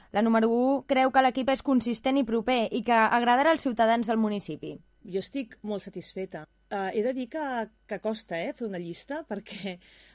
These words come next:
Speaker 2: no et, o sigui, no et voldries deixar ningú que aporti valor, no? Llavors, jo estic satisfeta perquè també hi ha una part emocional a la llista, hi ha una part que és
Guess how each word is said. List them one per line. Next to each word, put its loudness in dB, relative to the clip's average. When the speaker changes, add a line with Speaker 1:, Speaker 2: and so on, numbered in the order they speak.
Speaker 2:
no 2
et, -20
o -8
sigui, -6
no 0
et -4
voldries -2
deixar -6
ningú -2
que -6
aporti -6
valor, -4
no? -8
Llavors, 0
jo -4
estic -8
satisfeta -6
perquè -4
també -2
hi -2
ha -2
una -4
part -4
emocional -8
a -4
la -8
llista, -12
hi -6
ha -6
una -8
part -8
que -4
és -8